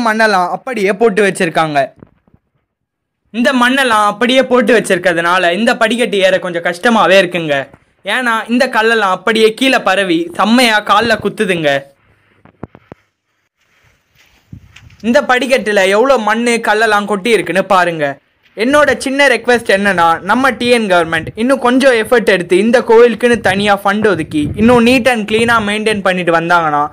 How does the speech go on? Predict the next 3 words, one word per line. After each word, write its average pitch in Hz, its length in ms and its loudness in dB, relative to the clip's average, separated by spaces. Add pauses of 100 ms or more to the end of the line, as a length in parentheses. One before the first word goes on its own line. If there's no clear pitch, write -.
(240)
சூப்பரா 208 440 2
இருக்குங்க. 160 360 -4 (3750)
இன்னும் 240 220 2